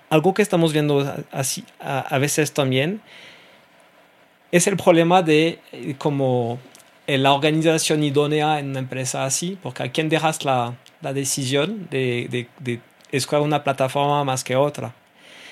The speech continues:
En algunas organizaciones está en el, en el equipo de I T, en otras en ese equipo de,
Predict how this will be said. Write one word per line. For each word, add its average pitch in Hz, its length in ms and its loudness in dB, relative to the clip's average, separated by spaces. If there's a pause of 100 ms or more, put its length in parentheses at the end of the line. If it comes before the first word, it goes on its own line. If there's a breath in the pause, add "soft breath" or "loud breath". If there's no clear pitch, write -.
(140)
En 127 200 -2
algunas 147 360 2
organizaciones 139 520 2
está 131 200 0
en 123 420 -4
el, - 60 -10
en 120 340 -6
el 117 60 -6
equipo 127 280 -4
de 117 80 0
I 143 120 0
T, 196 240 2 (720 soft breath)
en 131 140 -2
otras 131 340 0
en 123 100 -4
ese 120 180 -4
equipo 120 360 -4
de, 113 400 -4